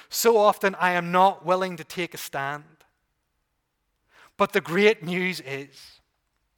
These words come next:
that there is one who came after Daniel who was always faithful. There was one who came after Daniel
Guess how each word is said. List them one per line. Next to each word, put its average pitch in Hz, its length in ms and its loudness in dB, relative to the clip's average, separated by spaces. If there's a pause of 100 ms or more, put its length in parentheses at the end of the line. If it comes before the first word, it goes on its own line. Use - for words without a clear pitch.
(540)
that 185 160 4
there 214 160 6
is 202 180 4
one 196 280 4
who 185 160 -4
came 180 420 -4
after 170 380 2
Daniel 170 380 -2
who 160 160 -6
was 147 180 -8
always 160 400 -4
faithful. 156 600 -14 (1500)
There 196 140 6
was 196 180 0
one 220 280 6
who 220 180 0
came 196 360 -2
after 214 460 6
Daniel 185 480 2